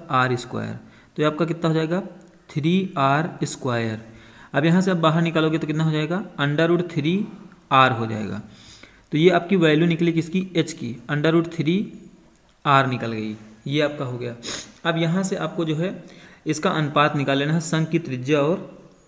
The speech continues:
ऊंचाई का अनुपात। तो <clears throat> यहाँ से देखिए कैसे निकालेंगे हम, L और आर से। तो यहाँ देखिए एल की जगह पर आपने ये टू आर रखा है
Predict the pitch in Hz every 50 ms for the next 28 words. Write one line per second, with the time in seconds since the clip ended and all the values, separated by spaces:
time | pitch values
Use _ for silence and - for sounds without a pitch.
0 | _ _ _ _ _ _ _ _ - - 151 143 147 147 135 131 - 120 117 113
1 | 104 104 107 104 - - - - - - - - _ _ _ _ - - 180 190
2 | 208 202 202 - - - 208 202 180 175 160 156 151 160 175 175 190 165 160 175
3 | 175 165 156 - 170 156 147 151 143 147 143 143 160 185 220 - - - - -
4 | - _ _ _ _ _ _ _ _ _ _ _ - - _ _ - 180 165 170
5 | 165 165 156 147 139 135 131 123 - - 117 107 107 - - - - - - -
6 | - - - - - - - 165 160 165 165 147 143 151 131 120 113 113 - -
7 | - - - - _ _ _ _ - 175 175 190 190 190 208 190 175 175 160 170
8 | 170 170 185 190 202 196 - - - - 170 151 143 175 170 175 170 165 165 165
9 | 170 175 170 - 151 147 143 139 135 - - 165 156 156 165 180 208 190 -